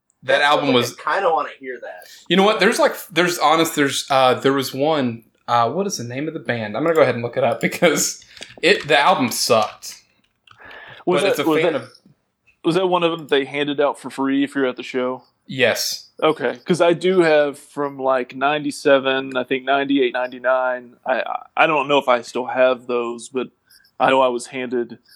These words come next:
Speaker 3: C Ds at those shows that I went to. And that show in two thousand, you mentioned Soulfly. They played on the second stage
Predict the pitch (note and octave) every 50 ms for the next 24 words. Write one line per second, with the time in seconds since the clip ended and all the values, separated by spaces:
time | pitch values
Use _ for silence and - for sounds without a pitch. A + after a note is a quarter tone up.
0 | - - _ _ _ _ - - - - D#3+ D3+ C#3 A#2 C#3 C3+ C3 C3 B2+ B2
1 | B2 - - - - - _ _ _ _ - C3+ B2+ - B2+ B2+ B2+ B2 - -
2 | C3 A#2+ A#2 A#2 A#2 A#2+ A#2 A2+ A2+ A2+ A#2 A#2+ A2 - - B2 A#2 A#2 A#2 A#2
3 | - - - C#3+ C#3 C#3 C#3+ - - - E3 F3 F3 D#3+ D3 - - D#3+ - C3+
4 | C3 C#3 C#3+ C#3+ C3 B2 B2+ B2 B2 A#2+ A#2+ B2+ _ _ _ _ _ _ - -
5 | C3+ C#3+ C#3+ - - B2 A2+ - - C3+ C3+ C#3+ C#3+ C#3 - C3 A#2+ A#2 A#2 A#2
6 | A#2 B2 C#3 D3 C#3 - - D#3+ D#3 D3+ C#3 C#3 B2+ B2 B2 - - - C3+ C3+
7 | C3+ - - - - B2 A#2 A#2 A#2 A2+ A#2 A2+ - - - _